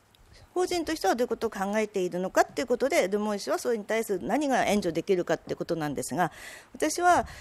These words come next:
市長には留萌市としては何を考えているか、これからのまちづくりも考え、それとあの子どもの数を考え、留萌市ではどういうふうにして保育園、幼稚園、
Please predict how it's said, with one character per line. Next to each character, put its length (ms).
市 140
長 240
に 160
は 180
留 160
萌 160
市 80
と 140
し 140
て 80
は 160
何 320
を 100
考 300
え 140
て 100
い 80
る 80
か、 180
こ 100
れ 140
か 100
ら 140
の 80
ま 160
ち 120
づ 160
く 120
り 100
も 140
考 380
え、 140
そ 120
れ 140
と 120
あ 60
の 140
子 140
ど 100
も 100
の 140
数 320
を 40
考 100
え、 120
留 80
萌 220
市 60
で 80
は 100
ど 180
う 60
い 80
う 60
ふ 220
う 20
に 100
し 120
て 240
保 80
育 240
園、 180
幼 120
稚 180
園、 200